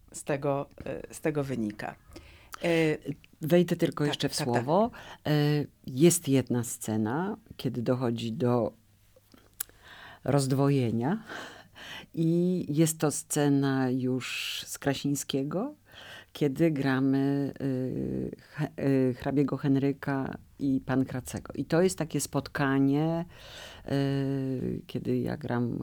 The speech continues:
Speaker 2: hrabiego Henryka i, mm, teraz w tym przypadku jest zastępstwo. Radek Krzyżowski zagra Pankracego, ale wcześniej gry-, grał Marcin Czarnik.
Speaker 1: E, czy to jest jakiś szczególny problem, wyzwanie,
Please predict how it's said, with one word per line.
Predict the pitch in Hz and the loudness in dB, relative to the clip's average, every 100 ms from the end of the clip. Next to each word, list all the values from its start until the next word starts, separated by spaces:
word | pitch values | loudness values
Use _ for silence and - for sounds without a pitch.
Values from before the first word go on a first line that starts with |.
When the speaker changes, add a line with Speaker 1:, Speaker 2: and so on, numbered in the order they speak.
| - | -8
Speaker 2:
hrabiego | - - 120 123 | -6 -6 -6 -8
Henryka | 123 120 127 - 135 131 - | -4 -4 -4 -6 -8 -8 -8
i, | 117 - - - - - - - - | -10 -10 -14 -20 -20 -20 -20 -14 -4
mm, | 123 123 123 123 120 123 117 - | -2 0 0 0 0 -2 -4 -6
teraz | - 113 120 - | -8 -6 -6 -8
w | |
tym | - 117 104 | -6 -4 -4
przypadku | - - 135 - - 123 | -6 -6 -8 -6 -6 -4
jest | 117 120 | -4 -6
zastępstwo. | 120 - 196 185 - 135 - - - | -6 -2 -2 -2 -2 -2 -4 -8 -4
Radek | 123 120 | -2 -2
Krzyżowski | - 117 113 113 - - | -4 -4 -4 -4 -8 -10
zagra | - - 120 | -10 -8 -10
Pankracego, | - 107 - - 202 190 | -8 -10 -10 -4 -2 0
ale | 120 | 0
wcześniej | 110 147 147 131 110 | -2 -4 -4 -4 -4
gry-, | 120 120 123 | -4 -6 -6
grał | 127 123 120 127 - - | -4 -2 -4 -6 -12 -8
Marcin | 117 120 113 110 | -6 -4 -6 -6
Czarnik. | - - - - - - - _ _ _ _ _ - _ _ _ _ | -8 -12 -16 -18 -20 -20 -20 _ _ _ _ _ -20 _ _ _ _
Speaker 1:
E, | 160 151 - _ - | -10 -10 -14 _ -10
czy | 214 | -4
to | 277 | -2
jest | 392 339 - | -2 -4 -4
jakiś | 247 240 240 220 - - - _ _ _ _ _ _ - | -4 -4 -8 -8 -10 -12 -16 _ _ _ _ _ _ -16
szczególny | - 202 165 175 170 165 160 156 - - | -6 -4 -2 -2 -2 -2 -2 -4 -8 -16
problem, | - 135 139 147 147 135 135 | -8 -4 -4 -4 -6 -6 -8
wyzwanie, | 143 135 135 131 120 131 131 135 131 | -8 -8 -4 -4 -4 -6 -10 -8 -10